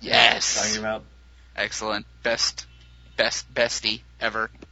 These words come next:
Speaker 2: But about, about, um, boiling down technical or complicated concepts to make them more acce-, acceptable to a, maybe a less educated, and I don't mean that in a pejorative way, I mean people who aren't a major in the topic.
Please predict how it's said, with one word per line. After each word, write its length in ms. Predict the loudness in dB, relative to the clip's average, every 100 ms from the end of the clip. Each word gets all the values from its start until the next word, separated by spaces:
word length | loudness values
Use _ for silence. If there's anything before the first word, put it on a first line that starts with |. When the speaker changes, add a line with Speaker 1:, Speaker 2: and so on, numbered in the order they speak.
| -20 -14 -10
Speaker 2:
But 160 | -8 -8
about, 400 | -2 0 0 -2 -2
about, 360 | 4 6 8
um, 380 | 8 6 4 -4 -8 -20 -20 -20 -18 0
boiling 320 | 2 4 4
down 440 | 4 4 2 -2 -6 -16 -18 -4
technical 360 | -4 -2 0
or 240 | 4 4 2
complicated 480 | 0 -2 0 0
concepts 480 | 2 2 4 2 0
to 80 | 0
make 240 | 2 2
them 380 | 0 0 0 -4 -8 -16 -18 -18 -18 0
more 300 | 8 8 8
acce-, 340 | 4 2 2
acceptable 460 | 2 4 2 4 2
to 340 | 4 6 6 6
a, 440 | 6 6 6 4 0 -12 -12 -2 6
maybe 240 | 8 10
a 80 | 10
less 320 | 8 6 4
educated, 580 | 2 2 2 4 4 4 2 4
and 160 | 8
I 80 | 8
don't 140 | 8
mean 80 | 6
that 160 | 4 4
in 80 | 2
a 40 |
pejorative 380 | 4 6 6 6
way, 160 | 2
I 80 | 2
mean 320 | 2 0 0 -4 -12 -4
people 280 | 2 6 6
who 240 | 6 6 4
aren't 220 | 4 6
a 60 | 4
major 280 | 4 2 2
in 80 | 0
the 60 |
topic. 400 | 4 4 6 2